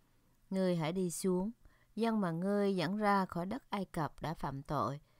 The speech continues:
Chúng đã sớm bỏ đường lối ta để chỉ dạy cho chúng. Chúng đã đúc tượng bò con và sắp mình thờ lạy nó. Chúng đã dâng lên nó của lễ hiến tế và nói rằng:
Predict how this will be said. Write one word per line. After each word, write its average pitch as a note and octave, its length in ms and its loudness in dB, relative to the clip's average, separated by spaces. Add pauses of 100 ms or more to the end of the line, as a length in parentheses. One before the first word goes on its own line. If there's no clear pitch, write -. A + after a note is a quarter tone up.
(380)
Chúng B3 240 0
đã - 120 0
sớm A#3 300 -2
bỏ G3+ 240 2
đường F3+ 280 -2
lối F#3+ 420 -2
ta G#3+ 160 0
để F3 160 -2
chỉ F3 260 -4
dạy D#3 200 -2
cho F#3 300 -2
chúng. G3+ 280 2 (600)
Chúng A#3 200 2
đã E3+ 120 2
đúc G#3 300 0
tượng E3 240 0
bò D#3+ 180 0 (120)
con F3+ 380 2
và D#3 180 -2
sắp - 320 -8
mình D#3+ 260 -2
thờ D#3+ 220 -2
lạy C#3+ 200 -2
nó. E3+ 340 -4 (600)
Chúng C4 180 -2
đã A3+ 80 0
dâng G#3 360 2
lên G#3+ 320 4
nó G#3+ 300 2 (100)
của F3 140 0
lễ E3+ 200 0
hiến G#3+ 280 -2
tế G#3+ 260 -2
và A3+ 140 -2
nói E3+ 280 -4
rằng: D#3+ 320 2